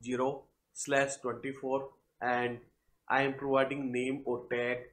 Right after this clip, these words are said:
to this subnet as a D B. So this is the complete script we have created in Python to check, validate, create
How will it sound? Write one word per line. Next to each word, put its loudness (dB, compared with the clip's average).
to 0
this 2
subnet -2
as -2
a -6
D 4
B. -6
So 8
this 4
is 0
the 2
complete 0
script 0
we 0
have 2
created 2
in -4
Python 0
to 4
check, 2
validate, 0
create 0